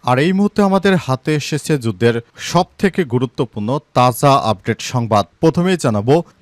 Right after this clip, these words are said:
বিশ্বের প্রথম ড্রোন যুদ্ধ ভারত পাকিস্তানে দ্বন্দ্বের নতুন মোড় শুরু হয়েছে। ভারত ও পাকিস্তানের মধ্যে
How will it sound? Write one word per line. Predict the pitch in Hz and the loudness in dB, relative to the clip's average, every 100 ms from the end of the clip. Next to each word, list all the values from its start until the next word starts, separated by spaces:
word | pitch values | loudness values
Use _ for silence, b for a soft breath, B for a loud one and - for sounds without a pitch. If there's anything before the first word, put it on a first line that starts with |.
| 110 | -2
বিশ্বের | 175 160 214 202 | 0 2 2 2
প্রথম | - 185 - 190 | 2 -2 0 -2
ড্রোন | 143 135 123 | 0 0 0
যুদ্ধ | 113 90 139 123 | -4 -2 -2 -2
ভারত | 117 123 - | 0 0 0
পাকিস্তানে | 127 - 131 - 110 113 160 b - | -2 -2 -6 -4 -2 -2 -4 b -4
দ্বন্দ্বের | 147 147 143 160 151 _ - 127 | 2 2 4 2 0 _ -4 2
নতুন | 156 - 202 | 2 2 0
মোড় | 156 110 - | 0 -2 -4
শুরু | 117 110 | -4 -4
হয়েছে। | 101 117 107 143 123 104 _ 113 | 0 -2 0 0 0 -2 _ -2
ভারত | 156 196 208 | 2 2 0
ও | 208 | 2
পাকিস্তানের | 180 - 196 - 196 180 | 2 2 -2 -2 -2 0
মধ্যে | 151 104 - 135 | 0 -4 -2 -2